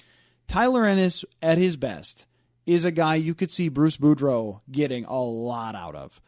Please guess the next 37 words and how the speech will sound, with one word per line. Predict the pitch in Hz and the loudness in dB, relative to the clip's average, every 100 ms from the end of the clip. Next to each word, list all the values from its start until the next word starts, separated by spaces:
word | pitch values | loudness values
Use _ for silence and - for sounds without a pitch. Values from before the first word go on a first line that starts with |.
| _ - | _ -2
I | 170 | 2
mean, | 180 170 160 156 | 4 4 2 0
Jason | 123 170 190 202 | 2 4 4 0
Zucker | 170 151 - 120 | -2 -4 -6 -12
style, | - 87 65 53 _ _ _ | -12 -12 -14 -20 _ _ _
where | 131 143 143 139 131 - _ _ | -2 0 0 -2 -4 -8 _ _
he's | - 147 | -4 -2
been | 147 147 | 0 0
disappointing | 170 170 190 208 202 196 | 0 0 2 4 4 2
at | 185 | 0
times, | 175 175 180 | 0 0 -2
and | - 139 | -4 -4
then | 131 | 0
all | 143 175 | 4 4
of | |
a | 165 | 2
sudden | - 170 170 | 2 2 4
you're | 151 | 2
like, | 127 117 | 0 -2
"Man, | 151 147 135 | -4 -2 -2
this | 156 151 | -2 0
guy | 156 143 | 2 2
is, | 135 117 107 - _ _ _ | 0 -2 -8 -16 _ _ _
he | - 143 | -4 0
is | 156 123 | 0 0
a | |
star | 107 - 175 160 | -4 2 4 4
now," | 131 98 | 0 -6
or | 110 135 | -4 -2
he's | 131 165 143 | 0 0 0
a | 120 | -2
really | 117 156 185 175 | -2 2 4 4
quality | 165 165 156 156 156 | 2 2 4 4 2
top | 151 156 143 | 0 -2 -2
six | - - | -6 -6
player | 147 135 110 | -4 -4 -6
now. | 98 | -12